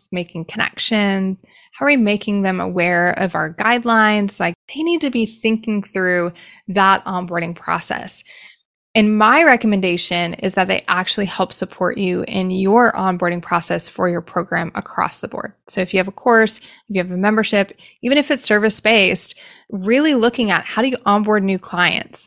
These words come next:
and what does that experience look like? And can your community manager help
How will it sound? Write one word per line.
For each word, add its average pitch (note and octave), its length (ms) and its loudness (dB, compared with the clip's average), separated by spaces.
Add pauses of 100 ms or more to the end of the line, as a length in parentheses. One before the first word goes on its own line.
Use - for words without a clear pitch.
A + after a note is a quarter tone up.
(120)
and F#3 160 0
what G#3+ 100 4
does A#3+ 300 0
that G3 340 4
experience F3 580 -6
look E3 200 -6
like? E3 260 -2
And F3+ 160 -4
can G3+ 240 -2
your F#3 140 -4
community F3+ 460 -6
manager F3 420 -4
help F3+ 440 -4